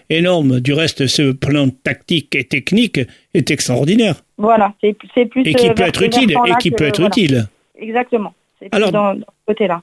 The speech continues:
Speaker 1: alors dites-nous, euh, maintenant, euh, avec, euh, ce club de Juvisy, euh,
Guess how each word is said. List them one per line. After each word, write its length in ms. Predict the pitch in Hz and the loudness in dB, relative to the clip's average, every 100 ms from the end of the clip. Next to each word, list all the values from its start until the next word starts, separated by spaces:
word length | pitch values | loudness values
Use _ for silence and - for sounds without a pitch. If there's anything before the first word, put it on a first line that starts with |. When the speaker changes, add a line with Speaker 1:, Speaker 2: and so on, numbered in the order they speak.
| _ - | _ -4
Speaker 1:
alors 180 | 175 214 | 0 2
dites-nous, 380 | 254 254 247 220 | 2 2 4 4
euh, 200 | 185 180 | 2 2
maintenant, 520 | 180 - 190 190 214 | 0 0 0 0 0
euh, 640 | 156 165 160 156 156 151 151 | 0 0 2 2 2 2 0
avec, 400 | 151 165 180 - | 0 0 -2 0
euh, 340 | 165 - 151 147 | 0 2 2 0
ce 200 | - 160 | 0 -2
club 320 | - 160 143 | 0 -2 0
de 120 | 151 | 2
Juvisy, 720 | 135 147 139 143 127 151 196 208 | 2 2 2 0 0 2 2 2
euh, 420 | 156 151 147 139 | 2 2 2 0